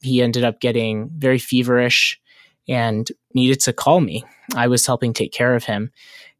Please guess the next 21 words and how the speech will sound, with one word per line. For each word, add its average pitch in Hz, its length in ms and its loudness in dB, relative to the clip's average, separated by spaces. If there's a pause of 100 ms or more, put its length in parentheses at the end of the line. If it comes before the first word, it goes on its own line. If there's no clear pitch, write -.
(140)
He 147 180 2
was 143 180 4
able 147 260 4
to 131 680 4
kind 135 160 0
of 123 80 0
describe 151 500 2
the 202 80 0
problem, 123 540 2
but 123 200 0 (200)
we 127 240 2
ended 127 180 2
up 127 140 0
needing 127 720 0
to, 113 720 0 (100)
uh, 123 80 -4
visit 131 340 2
his 123 140 0
home, 113 380 0 (580)
ended 135 240 4
up 127 200 2